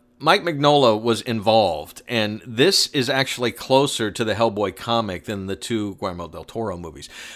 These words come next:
I wanted to put Hellboy two in this list, but it didn't quite rank up with some of these other movies. It also got a four K release this year, so you can get all three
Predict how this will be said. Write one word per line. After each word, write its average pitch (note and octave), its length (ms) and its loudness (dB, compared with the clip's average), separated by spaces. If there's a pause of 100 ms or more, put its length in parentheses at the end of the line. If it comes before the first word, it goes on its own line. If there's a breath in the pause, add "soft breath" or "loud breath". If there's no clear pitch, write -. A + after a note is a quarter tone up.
I C3+ 80 6
wanted F#3 220 6
to E3+ 40 0
put D#3 200 2
Hellboy C#3+ 420 4
two D3 200 0
in D#3 80 0
this D3 200 -2
list, D3 280 0
but B2 120 -2
it G#2+ 160 -4
didn't C#3+ 300 -2
quite B2 300 -4
rank A#2+ 280 -4
up A2+ 120 0
with G#2+ 120 -8
some A2 160 -6
of G2+ 80 -6
these G2+ 160 -6
other F#2+ 180 -4
movies. F2+ 400 -8
It B2+ 160 2
also B2 300 2
got F#2+ 160 -2
a - 20 -4
four F#2+ 240 -6
K F#2 200 -6
release E2+ 360 -8
this - 220 -10
year, D#2+ 180 -12
so - 140 -6
you F#2+ 80 -4
can G2+ 80 -6
get B2+ 160 2
all D3+ 280 6
three C#3+ 540 0